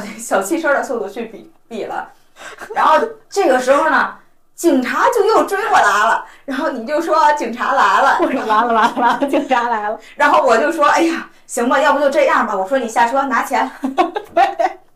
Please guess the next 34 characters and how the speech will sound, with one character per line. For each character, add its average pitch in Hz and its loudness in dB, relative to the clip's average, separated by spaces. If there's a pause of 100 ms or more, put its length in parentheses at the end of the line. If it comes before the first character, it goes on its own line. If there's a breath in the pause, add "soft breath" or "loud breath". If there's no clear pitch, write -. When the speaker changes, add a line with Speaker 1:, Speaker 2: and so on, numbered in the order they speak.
(580)
Speaker 2:
<laughs> 480 -8
你 294 -2
说 254 2
：“那 262 0
拿 240 0
钱 247 -2
吧。” 262 2
Speaker 1:
对 294 4
啊， - 2 (300 loud breath)
我 339 -4
以 381 -2
为 381 2
他 440 2
拿 294 0
钱 294 -2
的 320 0
过 311 2
程 269 0
中 285 0
呢， 254 0
警 226 -10
察 220 -4
就 277 0
来 208 2
了， 220 0
就 262 -8
跟 277 -4
我 262 -2
们 240 -8
打 226 -2
了 - -4
个 - -2
招 262 0
呼。 214 -6